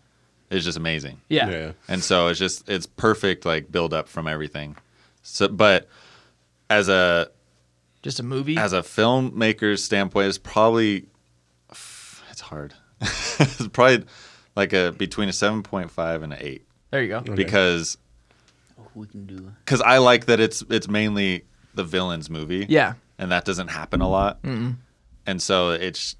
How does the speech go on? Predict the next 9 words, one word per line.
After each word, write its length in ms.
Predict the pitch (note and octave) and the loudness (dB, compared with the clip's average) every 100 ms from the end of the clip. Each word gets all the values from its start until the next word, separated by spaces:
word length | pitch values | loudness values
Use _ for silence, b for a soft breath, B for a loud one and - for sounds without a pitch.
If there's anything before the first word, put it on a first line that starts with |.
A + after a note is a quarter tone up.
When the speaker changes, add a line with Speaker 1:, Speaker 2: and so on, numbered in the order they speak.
| - | -8
Speaker 1:
just, 220 | F#2+ F2 | -6 -2
like, 240 | F2+ E2 | -2 -2
that, 300 | F#2 F#2+ F#2+ - | 2 2 2 -2
that 320 | F#2 A2 A2+ | 2 4 4
itself, 480 | G2+ - G2+ F#2 F2 | 0 0 2 2 2
like, 300 | F2 D#2 - | -4 -6 -4
gives 180 | F#2+ E2 | -4 -2
me 320 | F2 E2 D#2 _ _ _ _ _ | -6 -6 -8 _ _ _ _ _
the, 460 | - E2+ E2 E2 D2+ | -8 -6 -6 -8 -10